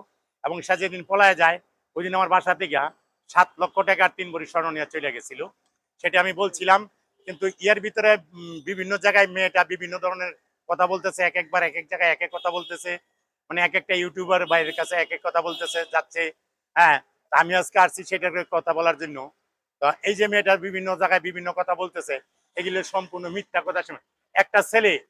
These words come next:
কি চার পাঁচবার কি একটা মেয়ের সাথে কি এনজয় করতে পারে এক রাত্রে? এটা কি সম্ভব? এটা কি কোনো মতেই সম্ভব? হ্যাঁ, আর আমার বয়সটা এখন কত চলে? সিক্সটি আপ, সিক্সটি এইট। তো এখন কি আমার পক্ষে সেটা সম্ভব? সে আবার স্বীকার করে গেছে যে, "না,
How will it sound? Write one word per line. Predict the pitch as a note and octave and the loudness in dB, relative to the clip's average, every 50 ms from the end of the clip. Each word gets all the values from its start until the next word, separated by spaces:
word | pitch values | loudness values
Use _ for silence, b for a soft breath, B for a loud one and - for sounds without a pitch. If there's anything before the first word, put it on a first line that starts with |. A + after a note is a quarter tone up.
| _ _ _ _ _ _ _ _ _ - | _ _ _ _ _ _ _ _ _ -20
কি | D#3+ | -4
চার | - A3+ A3 A3 G#3 | 2 4 6 6 6
পাঁচবার | - A3 G#3+ F3+ A3 G#3+ D#3+ | 6 4 4 6 4 2 4
কি | G3+ | 2
একটা | G#3 F#3+ - G#3+ G3 | 0 2 2 0 0
মেয়ের | G3+ G#3 G3+ | 2 0 -2
সাথে | D#3+ F3 G3+ - G3+ | 0 -2 -2 -2 -2
কি | F3 G3 | -6 -8
এনজয় | F#3+ G3 F#3+ G3+ | -6 -4 -4 -4
করতে | F#3 G3+ - G#3+ | -4 -4 -4 -4
পারে | G3+ G#3+ A3 | -4 -2 -4
এক | G#3+ - G#3+ | -4 -2 -2
রাত্রে? | A#3+ A3+ - A3+ A3 C#3 F#2+ - _ _ _ _ _ _ _ _ - | -4 -4 -2 -6 -6 -6 -6 -12 _ _ _ _ _ _ _ _ -12
এটা | - F#3+ | -10 -10
কি | E3+ F3+ - | -8 -8 -2
সম্ভব? | - G3+ A3 G3+ G3+ B3 A#3+ E3 - _ _ _ G4 G4+ - _ - - - - _ _ _ _ | 4 4 4 8 8 8 8 8 6 _ _ _ -12 -12 -12 _ -20 -20 -20 -20 _ _ _ _
এটা | G3+ - G3+ | -4 -4 -4
কি | F#3 G#3+ | -4 -4
কোনো | - - G#3+ A#3+ B3+ | -6 -4 -2 0 0
মতেই | C#4 C4+ C#4+ C4+ | 0 0 -2 -4
সম্ভব? | - C4+ C4+ B3+ C4 C#4 A#3+ E3+ - _ _ _ _ _ _ _ _ _ _ _ _ _ _ _ _ _ _ - | 0 0 2 6 8 8 8 8 6 _ _ _ _ _ _ _ _ _ _ _ _ _ _ _ _ _ _ 6
হ্যাঁ, | A3 A#3+ A3+ - - - | 6 6 6 4 2 4
আর | E3+ F#3+ | 6 6
আমার | G3 G#3 A3 G3+ | 8 6 4 6
বয়সটা | G#3 A#3+ A#3 G#3 - - A3+ | 6 6 6 6 4 0 -2
এখন | A3 A#3 A3+ | -2 -2 -2
কত | A#3 A#3 A3+ A#3 | -2 -2 -2 0
চলে? | A3+ A3+ A3+ G3+ E3 B2+ G#2 - _ _ _ _ _ _ _ _ _ _ _ _ | 0 2 2 2 2 0 -2 -4 _ _ _ _ _ _ _ _ _ _ _ _
সিক্সটি | - - A#3 - - - B3 A#3+ | -10 -8 -8 -8 -2 6 8 10
আপ, | A3+ A3 - - | 12 10 10 6
সিক্সটি | - - G#3+ G3 - A3+ A3 | -2 -12 -12 -12 0 4 4
এইট। | A#3+ A#3 F3 - _ _ _ _ _ | 6 6 4 0 _ _ _ _ _
তো | F#3 | 2
এখন | F#3+ G3 G3 G#3+ G#3+ | 2 4 2 0 0
কি | F#3 A3 | 2 4
আমার | G#3 G#3 G#3+ F#3 | 4 4 2 0
পক্ষে | A3 - - G#3 | -2 -6 -6 -8
সেটা | F3 G#3 F#3+ G#3+ | -8 -6 -6 -6
সম্ভব? | G3 - A3 A3 A3+ B3+ B3 F#3+ - _ _ _ _ _ _ _ _ | -4 -2 -4 -2 2 2 2 2 0 _ _ _ _ _ _ _ _
সে | - G3+ | 0 4
আবার | G#3+ G#3+ - | 4 4 2
স্বীকার | - G3+ G#3 A#3 A3 | 2 0 -2 0 0
করে | G#3 A3+ A#3 A3+ | 0 0 0 0
গেছে | A3+ A#3 - A#3+ A3 | 0 -2 -2 -2 -2
যে, | A#3+ A3+ | 2 4
"না, | A#3 A#3 | 6 6